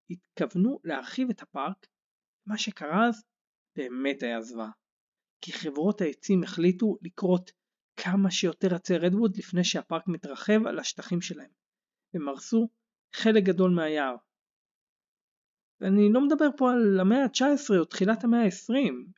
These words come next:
אלא על שנות השבעים, אומנם לפני חמישים שנה, אבל בתקופה שמודעות סביבתית הייתה כבר יותר נוכחת. כשהפארק התרחב באלף תשע מאות שבעים ושמונה,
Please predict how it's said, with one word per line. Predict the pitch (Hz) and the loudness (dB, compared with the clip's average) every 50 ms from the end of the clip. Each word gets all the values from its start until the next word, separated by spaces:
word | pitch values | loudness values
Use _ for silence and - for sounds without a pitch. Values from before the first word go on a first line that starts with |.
| - | -6
אלא | 175 170 175 | -2 0 0
על | 170 170 | 0 0
שנות | - - - - 254 269 - | -2 -4 -2 0 0 0 0
השבעים, | 233 - - 208 226 294 226 - - _ _ _ _ _ - | -2 0 0 0 2 2 0 -2 -4 _ _ _ _ _ -6
אומנם | 196 185 190 | 0 2 2
לפני | 185 185 190 185 175 | 2 2 2 0 0
חמישים | - - 160 156 - 190 170 | 0 -2 -6 -4 -2 -4 -4
שנה, | 175 - 160 175 240 262 214 156 | -2 -2 0 2 4 2 2 2
אבל | 131 135 139 135 - _ _ _ _ _ _ _ _ _ _ - | 2 0 0 0 -2 _ _ _ _ _ _ _ _ _ _ -8
בתקופה | 196 - - - 240 190 - 320 294 | -8 -8 -4 -4 -2 2 2 2 2
שמודעות | - 285 262 233 196 180 196 247 285 - | 4 4 6 6 6 6 6 4 4 2
סביבתית | - 247 220 175 - - 269 247 - | 0 0 0 0 0 0 0 0 0
הייתה | 170 - - 220 | -2 -2 -2 -4
כבר | 214 - 240 208 196 | -2 0 0 0 0
יותר | 170 160 160 147 _ - 208 | 0 0 -2 -4 _ 0 4
נוכחת. | 208 196 175 160 - - 254 - - - - _ _ _ _ _ _ _ _ _ _ _ _ _ _ _ _ _ | 4 4 4 2 -2 -6 -10 -10 -10 -12 -18 _ _ _ _ _ _ _ _ _ _ _ _ _ _ _ _ _
כשהפארק | - - - 160 - - - 226 226 - - | -10 -6 -6 -6 -6 0 0 0 0 0 -4
התרחב | 220 - - - - - - 208 208 175 | -8 -6 -6 -12 -8 -2 0 0 2 2
באלף | 190 - 139 127 - | 0 -2 -2 -2 -8
תשע | - - - 180 | -8 -4 0 2
מאות | 190 196 185 180 | 4 4 2 2
שבעים | - - 151 165 175 160 | 0 -6 -4 -2 -2 -4
ושמונה, | 143 - - - 160 170 190 220 | -4 -8 -8 -6 -2 0 2 2